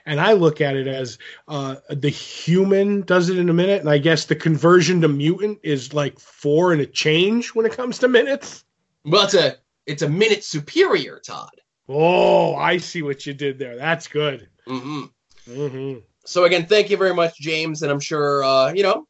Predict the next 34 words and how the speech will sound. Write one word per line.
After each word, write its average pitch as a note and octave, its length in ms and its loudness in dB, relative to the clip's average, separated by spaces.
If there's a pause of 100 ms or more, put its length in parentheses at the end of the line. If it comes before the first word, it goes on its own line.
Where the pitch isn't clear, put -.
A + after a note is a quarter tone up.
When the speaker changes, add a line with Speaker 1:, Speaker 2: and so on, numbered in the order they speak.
(140)
Speaker 2:
we'll E3 300 0
be D#3 240 -6
hearing F#3+ 280 4
more F#3+ 220 4
from E3 180 -6
James D#3+ 400 -2
as C#3 140 -10
this, C3+ 260 -2
uh, B2 280 -2 (1120)
Hickman D3+ 500 -4
run C3+ 440 -2 (420)
rolls C3+ 540 -2
on. A2 320 -4
Now, A2+ 120 -4
that's - 440 -2 (480)
what D3 240 2
we E3+ 160 0
read E3 260 2
from D3+ 160 -4
this C#3+ 140 0
past F#3 380 -4
week. F3 160 -4
Let's D#3+ 200 -12
get F3 120 -2
into D#3 140 -4
what D3+ 160 -6
we're D#3 60 -8
looking C#3+ 280 -8
forward C#3 180 -6
to C#3 60 -8
coming B2+ 240 -8
out A#2 160 -10
this B3+ 260 -2
week. C#3+ 320 -14